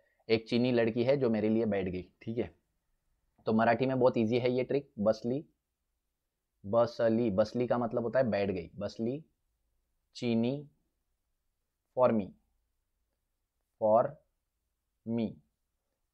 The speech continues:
मेरे लिए बैठ गई, तो इससे पूरा नाम ही आ जाता है, बस से Bacitracin, ठीक है, Bacitracin, ठीक है,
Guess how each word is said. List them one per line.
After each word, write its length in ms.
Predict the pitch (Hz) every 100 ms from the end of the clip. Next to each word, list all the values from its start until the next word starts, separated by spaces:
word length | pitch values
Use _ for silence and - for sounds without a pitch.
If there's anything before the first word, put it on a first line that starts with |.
| -
मेरे 180 | 120 131
लिए 180 | 127
बैठ 200 | 110 95
गई, 160 | 90 - -
तो 60 | 123
इससे 320 | 123 - 147
पूरा 220 | 147 139
नाम 220 | 135 123
ही 80 | 127
आ 100 | 113
जाता 180 | 95 92
है, 60 | 92
बस 200 | 107 123 -
से 160 | 139 151 117
Bacitracin, 720 | 107 107 123 113 107 - 85 - _ _
ठीक 160 | - 120
है, 80 | 104
Bacitracin, 680 | 98 - 110 110 107 135 165 - _ _ _ 123
ठीक 100 | 135
है, 200 | 107